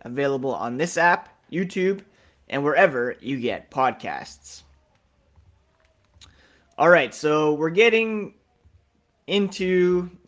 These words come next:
the second quarter of the season here, almost. The Bruins have played nineteen games. Other teams have already hit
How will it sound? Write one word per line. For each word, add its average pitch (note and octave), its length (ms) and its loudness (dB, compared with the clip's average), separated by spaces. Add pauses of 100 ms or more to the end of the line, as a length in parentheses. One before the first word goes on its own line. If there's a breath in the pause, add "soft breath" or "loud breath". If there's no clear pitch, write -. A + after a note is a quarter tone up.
the D3+ 680 0 (840)
second F3+ 640 -6
quarter E3+ 460 0
of C#3+ 280 -4
the C#3 60 -8
season A#2+ 420 -8
here, A#2+ 320 -2 (420 loud breath)
almost. B2 540 -4
The B2+ 60 -8
Bruins C3 340 -4
have B2+ 120 -8
played B2 380 -4
nineteen C#3 540 -6
games. C#3+ 640 -4 (240)
Other C#3+ 220 -2
teams D3 400 -8
have B2 160 -8
already C3+ 360 -2
hit - 420 -6